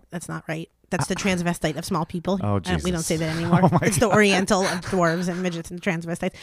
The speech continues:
Speaker 1: Um, uh, he w-, was so good, and from a comedy stand-up per-
Speaker 2: Yeah.
Speaker 1: perspective,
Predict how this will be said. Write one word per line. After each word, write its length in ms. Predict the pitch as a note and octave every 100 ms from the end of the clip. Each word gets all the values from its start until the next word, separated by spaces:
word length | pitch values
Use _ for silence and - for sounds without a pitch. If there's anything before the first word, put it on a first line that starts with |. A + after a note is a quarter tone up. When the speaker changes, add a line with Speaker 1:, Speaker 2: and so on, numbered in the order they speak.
| - - -
Speaker 1:
Um, 340 | A3 G#3 F#3 - _ - - _ A3
uh, 320 | G3+ F#3+ F3 -
he 560 | G3 A#3+ A3+ A3 A3+ - -
w-, 200 | F#3 A3+
was 200 | A3 G3+
so 340 | - A3 B3
good, 380 | G#3+ A3 G#3 B3
and 280 | A#3+ A3 -
from 140 | A3+
a 60 | G#3
comedy 560 | G#3 G3+ G#3+ A3 G#3 -
stand-up 480 | - G3+ F#3+ G3 -
per- 120 | G#3
Speaker 2:
Yeah. 200 | E3 C#3+
Speaker 1:
perspective, 580 | - G#3 - F#3 - A3